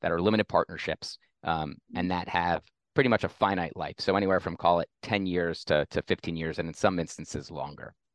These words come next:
And the idea is, is that these managers will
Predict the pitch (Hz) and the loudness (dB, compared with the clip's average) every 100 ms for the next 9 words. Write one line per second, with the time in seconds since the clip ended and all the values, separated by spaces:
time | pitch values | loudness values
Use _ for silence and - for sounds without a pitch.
0 | _ _ _ _ _ _ _ 101 107 107 | _ _ _ _ _ _ _ -2 4 4
1 | 107 170 185 107 92 85 - _ _ _ | 6 8 8 10 6 4 -10 _ _ _
2 | 110 110 156 120 101 98 101 87 85 80 | 2 2 2 -2 2 2 2 0 -6 -12
3 | - 85 | -8 -8